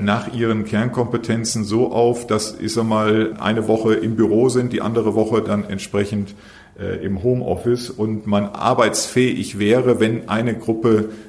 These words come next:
äh, sich durchinfizieren würde. So, also insofern, das ist der Plan,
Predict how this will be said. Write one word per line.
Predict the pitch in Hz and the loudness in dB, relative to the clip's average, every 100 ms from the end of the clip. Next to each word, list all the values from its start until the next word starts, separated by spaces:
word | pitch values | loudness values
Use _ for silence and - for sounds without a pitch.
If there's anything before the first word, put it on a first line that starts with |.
| - | -10
äh, | 98 98 | -4 -4
sich | 107 104 | -4 -4
durchinfizieren | 113 110 104 101 82 - 95 85 | -2 -2 -4 -10 -10 -8 -6 -6
würde. | 82 80 - - - - - - - - _ | -8 -10 -12 -18 -20 -20 -20 -20 -20 -20 _
So, | 98 98 | -4 0
also | 110 113 | 2 2
insofern, | 120 117 143 131 120 120 - | 2 4 4 4 2 0 -2
das | 113 113 | -2 -2
ist | 127 110 | -2 -2
der | |
Plan, | 98 - 101 113 135 156 | -2 -2 0 0 0 -2